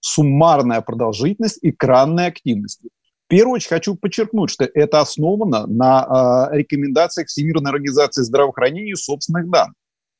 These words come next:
Ещё раз, два, до двух часов в день. Следующая группа до, с двенадцати до восемнадцати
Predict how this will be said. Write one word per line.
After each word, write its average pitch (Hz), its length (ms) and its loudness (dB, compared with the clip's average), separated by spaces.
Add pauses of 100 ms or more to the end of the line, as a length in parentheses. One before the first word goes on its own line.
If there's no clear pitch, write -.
(460)
Ещё 131 300 2
раз, 107 160 0
два, 151 280 2
до 143 240 2
двух 143 360 -2
часов 175 380 0
в 160 60 0
день. 127 260 0 (360)
Следующая 240 480 0
группа 151 320 4
до, 160 300 4
с 135 80 2
двенадцати 143 500 0
до 120 140 2
восемнадцати 160 760 0